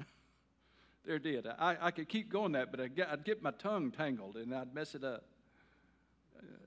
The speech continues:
we could add a hundred generations in there who were taught the same truth that Paul taught to Timothy.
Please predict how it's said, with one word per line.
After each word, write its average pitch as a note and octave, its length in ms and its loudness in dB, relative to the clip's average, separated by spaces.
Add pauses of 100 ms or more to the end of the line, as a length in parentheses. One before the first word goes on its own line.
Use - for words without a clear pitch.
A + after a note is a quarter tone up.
(140)
we F3 120 0
could F3 200 0
add G3 240 10
a G3 80 12
hundred F#3+ 460 8
generations F#3+ 840 6
in G#2+ 160 -6
there G2 320 -14 (2500)
who B2+ 100 -10
were A#2+ 80 -10
taught D#3 400 0
the - 60 -12
same D3 540 0
truth A2+ 460 -2 (2250)
that - 160 -20
Paul C#3+ 300 4
taught C3 340 -2
to A#2+ 80 -12
Timothy. G2+ 680 -6